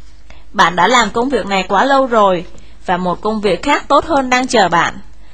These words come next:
Bạn sẽ có được sự tự tin và hãnh diện để cảm thấy rằng bạn chẳng cần công việc cũ và sẽ nhanh chóng có được chỗ làm tốt hơn.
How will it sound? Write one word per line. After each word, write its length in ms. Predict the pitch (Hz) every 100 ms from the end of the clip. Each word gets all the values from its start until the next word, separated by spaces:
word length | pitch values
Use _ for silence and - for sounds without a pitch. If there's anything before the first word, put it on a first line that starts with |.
| - - -
Bạn 160 | 185
sẽ 180 | 196 202
có 180 | - 233
được 180 | 302 220
sự 180 | 208 165
tự 200 | 202 151
tin 260 | 262 262
và 100 | 233
hãnh 220 | 208 180
diện 200 | 226 233 180
để 120 | 170
cảm 240 | 180 175
thấy 200 | 226 214
rằng 320 | 226 254 202 170 - - - -
bạn 180 | 202 190
chẳng 180 | -
cần 200 | 208 240
công 180 | 202 262
việc 220 | 277 220
cũ 300 | - 165 170 285
và 140 | 208
sẽ 200 | - 170
nhanh 220 | 220 220
chóng 220 | 240 214
có 120 | 214 247
được 140 | 233
chỗ 160 | - 165
làm 260 | 226 214 185
tốt 200 | 247 349
hơn. 360 | 320 254 254